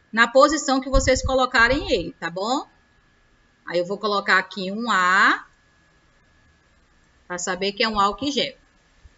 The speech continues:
Pronto, já desenhei ele. Agora eu vou desenhar o celular. A posição que eu coloquei o meu celular foi aqui bem pertinho do álcool em gel, ó, nessa posição aqui, ó.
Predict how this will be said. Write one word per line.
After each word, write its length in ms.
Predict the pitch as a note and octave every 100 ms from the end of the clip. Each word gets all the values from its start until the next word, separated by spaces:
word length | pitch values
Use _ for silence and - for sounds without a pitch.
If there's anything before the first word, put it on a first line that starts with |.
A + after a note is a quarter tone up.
| -
Pronto, 380 | G#3+ G3 E3
já 140 | F#3+ F#3+
desenhei 560 | G#3+ G#3 A#3 C4 D#4
ele. 240 | B3+ D#3 - F3
Agora 300 | G3 A#3 C4
eu 20 |
vou 100 | C#4
desenhar 400 | C4 B3+ B3+ C4+
o 40 |
celular. 720 | C#4 C4+ C4+ E4 A#3+ E3 - _ _ _ _ - _ _ _ _ - - _ _ _ _ _ _ _ _ _ _ - - - - - - _ _ _ _ _ _
A 80 | F3+
posição 560 | A#3+ B3 C#4 - D#4
que 80 | -
eu 60 | F#4
coloquei 360 | D#4+ D4 C#4+
o 60 | B3+
meu 140 | A#3+
celular 640 | A3+ A3+ A3 G#3+ A3+ A#3 A3+
foi 120 | A3+
aqui 200 | A3 G#3+
bem 240 | A3 C4+ E4+
pertinho 540 | D#4 D4 - B3 C4
do 100 | B3+
álcool 260 | A#3+ A#3+ C#4+
em 60 |
gel, 340 | C4 G#3 E3+ E3
ó, 40 |
nessa 320 | G#3 A#3 B3+
posição 500 | C4+ C4 C4 - C4
aqui, 320 | C#4+ C#4+ G#3
ó. 60 | -